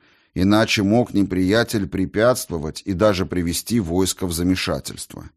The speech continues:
По устранению их должно было тотчас оставить редут. Командующий двадцать седьмой дивизией генерал-майор Неверовский не смел сделать того без приказания.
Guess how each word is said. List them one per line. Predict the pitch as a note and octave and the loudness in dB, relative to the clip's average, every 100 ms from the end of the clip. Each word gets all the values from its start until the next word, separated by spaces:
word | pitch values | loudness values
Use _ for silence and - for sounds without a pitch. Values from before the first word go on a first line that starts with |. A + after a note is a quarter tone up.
| _ _ _ _ _ _ _ | _ _ _ _ _ _ _
По | - | 2
устранению | B2+ C3 - B2 C3 C#3+ D#3 D3+ C#3+ | 4 2 0 2 4 4 4 4 6
их | C3 D3 C#3 | 4 4 2
должно | G#2 A#2 A2 G2+ C3 B2+ | 2 2 2 0 2 2
было | G#2 B2 A#2+ | 4 4 4
тотчас | - A2 A#2 - A#2 | 0 0 0 -2 -4
оставить | A#2 A2 - F#2 F2+ F2+ | -2 -4 -2 -2 -2 -4
редут. | F#2+ F2+ E2+ D2 - - _ _ _ _ _ | -4 -4 -4 -8 -10 -20 _ _ _ _ _
Командующий | - G2 B2 D#3 D3+ D3 D3 C#3 C#3 | -2 2 4 4 4 4 2 2 -2
двадцать | G#2 C3 C#3+ C3 | 2 2 2 -2
седьмой | - A2 G#2+ B2+ | -4 0 2 2
дивизией | A2+ A2+ G#2+ B2+ B2 B2 A#2+ | 2 2 2 2 2 2 2
генерал-майор | F#2+ G#2 G#2+ A#2 B2 A2+ G#2+ G#2 A#2 A2 | 2 2 2 4 4 4 4 4 4 4
Неверовский | G#2 G2 G2 A#2+ B2 - D2+ - - _ _ _ _ _ _ | 4 4 4 2 0 -6 -10 -12 -18 _ _ _ _ _ _
не | E2 A2 C#3+ | -2 2 2
смел | - D#3+ D#3+ D#3 | 2 0 2 2
сделать | A2 F2 C3+ C#3 A#2+ | 0 2 4 4 2
того | - A2 G2+ A#2+ | 2 2 4 2
без | F#2 G#2 | 2 -2
приказания. | - G2 - G2+ F2 D#2+ A1+ G1+ | 0 -4 0 -2 -2 -4 -6 -12